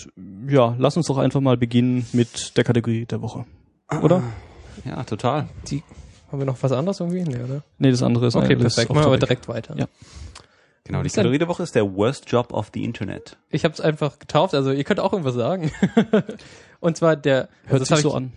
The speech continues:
Speaker 3: hab ich, hab ich gelesen und hab gedacht, ja, das hört sich ganz schön beschissen an. Und zwar, das ist,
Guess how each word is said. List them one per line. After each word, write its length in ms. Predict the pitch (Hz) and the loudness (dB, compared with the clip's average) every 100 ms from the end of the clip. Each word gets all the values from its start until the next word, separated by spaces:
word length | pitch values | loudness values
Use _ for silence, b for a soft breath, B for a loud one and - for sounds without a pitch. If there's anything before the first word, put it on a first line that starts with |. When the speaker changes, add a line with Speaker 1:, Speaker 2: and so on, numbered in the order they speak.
| - | -10
Speaker 3:
hab 100 | 135 | -6
ich, 180 | 135 - | -6 -4
hab 100 | 143 | -4
ich 80 | 127 | -2
gelesen 340 | 131 139 175 | 0 0 0
und 80 | 180 | -2
hab 120 | 151 | -2
gedacht, 180 | - 143 | -4 -4
ja, 280 | 135 135 180 - _ | -4 -6 -8 -14 _
das 140 | 131 - | -6 -4
hört 100 | 180 | -4
sich 80 | 139 | -4
ganz 120 | 123 | -4
schön 100 | 120 | -6
beschissen 340 | - 131 143 | -4 -6 -4
an. 220 | 143 180 - _ b b b | -6 -6 -12 _ b b b
Und 160 | 139 | -4
zwar, 260 | - 147 185 | 2 4 4
das 180 | 165 151 | 2 -4
ist, 240 | - | -10